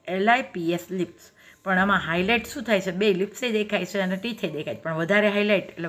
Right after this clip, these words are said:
વધારે આપણે શેને જોઈ શકીએ છીએ? ટીથને. તો આપણે શું લખશું? ટી ડબલ ઈ ટી એચ, ટીથ એટલે ગુજરાતીમાં આપણે શું કહીએ છીએ? દાંત.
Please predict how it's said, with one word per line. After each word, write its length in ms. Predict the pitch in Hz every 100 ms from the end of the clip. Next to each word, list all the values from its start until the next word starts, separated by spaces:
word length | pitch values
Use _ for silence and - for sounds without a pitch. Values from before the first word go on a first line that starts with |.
| 165
વધારે 260 | 175 202
આપણે 160 | 196 202
શેને 240 | 233 226
જોઈ 180 | 202 208
શકીએ 340 | 202 196 202
છીએ? 220 | 196 233 - _ - - - _
ટીથને. 400 | 285 320 208 151 135 - -
તો 60 | 208
આપણે 140 | 214
શું 220 | 226 285
લખશું? 360 | 233 190 - 214 - - _
ટી 220 | 254 294
ડબલ 380 | 226 170 160 151 -
ઈ 160 | 254 359 - _ _
ટી 220 | - 180 202
એચ, 200 | 190 - _ _ _
ટીથ 300 | 208 226 -
એટલે 360 | 185 165 180 226 294
ગુજરાતીમાં 580 | 185 175 160 156 165 160
આપણે 300 | 160 165 175 -
શું 120 | 214
કહીએ 280 | 226 240 240 240
છીએ? 180 | 269 302 - - -
દાંત. 320 | 269 302 277